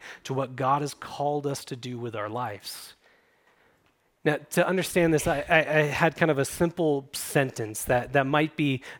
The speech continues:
beneficial for us to see. What is James talking about? What is he saying is so bad about how we might use the tongue? Uh, and, and hopefully it's helpful for us as well. So my simple sentence for understanding verse six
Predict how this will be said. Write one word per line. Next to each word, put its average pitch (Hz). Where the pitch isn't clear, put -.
beneficial 147
for 135
us 135
to 127
see. 135
What 180
is 254
James 175
talking 139
about? 110
What 180
is 220
he 208
saying 160
is 147
so 160
bad 151
about 135
how 143
we 143
might 131
use 127
the 127
tongue? 104
Uh, 127
and, 165
and 160
hopefully 185
it's 151
helpful 156
for 135
us 127
as 120
well. 113
So 147
my 160
simple 220
sentence 160
for 147
understanding 143
verse 135
six -